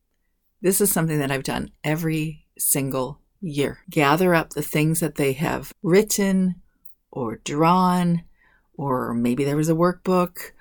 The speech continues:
or there was some story that they wrote, or you name it. I've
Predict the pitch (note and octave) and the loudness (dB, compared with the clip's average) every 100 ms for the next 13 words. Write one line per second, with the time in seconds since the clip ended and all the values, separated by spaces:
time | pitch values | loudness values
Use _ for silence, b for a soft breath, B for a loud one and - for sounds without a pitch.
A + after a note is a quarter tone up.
0 | B B - C3+ C3 B2+ C3 C3 C3 - | B B -6 -2 0 -2 -2 -4 -4 -8
1 | - - - E3 D3 D3 C#3 - - D3+ | -12 -12 -4 0 2 0 0 -2 0 2
2 | D#3+ E3 E3 E3 E3 D#3+ D#3+ D#3+ D#3+ E3 | 6 6 4 2 2 4 4 4 2 2
3 | - - D3+ C#3+ C#3+ C#3+ C#3 C3+ - E3 | 0 0 -4 -2 -2 -2 -2 -4 -4 2
4 | E3 D3 C3 C3 C3 - C#3+ D3 | 4 4 2 0 0 0 0 0